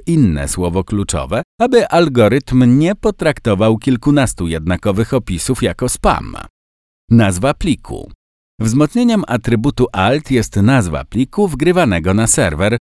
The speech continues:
którą również odczytują roboty wyszukiwarek. Dzięki jasnemu i zrozumiałemu nazywaniu zdjęć,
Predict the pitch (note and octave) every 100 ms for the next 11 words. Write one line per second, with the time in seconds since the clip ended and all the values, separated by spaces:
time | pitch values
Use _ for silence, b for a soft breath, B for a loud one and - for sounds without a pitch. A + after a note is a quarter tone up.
0 | - A#3 G#3 F#3+ G#3+ A#3+ C3 F2+ - -
1 | D3 - - F3 C3 G#2+ G#2+ B2+ C3+ G2
2 | - A2 A2+ - B2 D3 D3+ A2 A#1 -
3 | - _ _ _ _ - B2+ A2 A#2 G#2+
4 | A#2+ A2+ G#2 G2+ F#2+ C#3 A#2+ G#2+ G2+ F#2+
5 | G#2 G#2+ A#2 A#2 A#2+ A#2+ F2 E2+ E2 F2
6 | F2+ F#2+ G2 E2 D#2 F#2 D3+